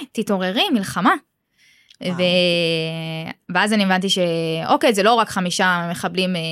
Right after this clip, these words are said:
Speaker 1: שעושים תרגיל, זה כאילו, יש פה משהו. וככה זה היה, אה, ואז הבנתי שזה חמור, חמור מאוד. אז, אה,
Speaker 2: ומה
Speaker 1: בשלבים.
Speaker 2: בשלבים זה היה.
Speaker 1: בשלבים, אה,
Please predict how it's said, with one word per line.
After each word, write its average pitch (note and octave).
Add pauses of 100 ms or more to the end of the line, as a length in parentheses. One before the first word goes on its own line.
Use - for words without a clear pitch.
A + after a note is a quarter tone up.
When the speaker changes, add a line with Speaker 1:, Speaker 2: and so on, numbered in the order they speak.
(160)
Speaker 1:
שעושים F#3
תרגיל, F#3
זה G3+
כאילו, E3+
יש F#3
פה D3+
משהו. F3 (320)
וככה G#3
זה F#3
היה, F3 (200)
אה, F3 (400)
ואז E3+
הבנתי F3+
שזה E3
חמור, F3+ (100)
חמור F3+
מאוד. D#3+ (760)
אז, E3+
אה, E3+ (140)
Speaker 2:
ומה G3+
Speaker 1:
בשלבים. G#3+ (340)
Speaker 2:
בשלבים G#3
זה F#3+
היה. F3+
Speaker 1:
בשלבים, G3
אה, E3+